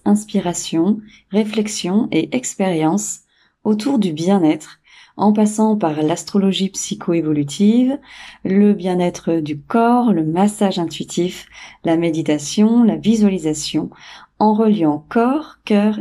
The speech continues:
esprit et âme. Mon souhait ici est de vous offrir des pistes d'exploration intérieure,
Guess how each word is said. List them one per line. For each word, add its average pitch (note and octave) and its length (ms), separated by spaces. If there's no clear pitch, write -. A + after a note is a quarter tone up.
esprit - 640
et F3+ 180
âme. C#3+ 380
Mon F3+ 160
souhait C4 260
ici G#3+ 440
est G#3 160
de G#3 100
vous D3+ 300
offrir G#3 500
des E3+ 120
pistes B3+ 420
d'exploration F#3+ 880
intérieure, E3+ 680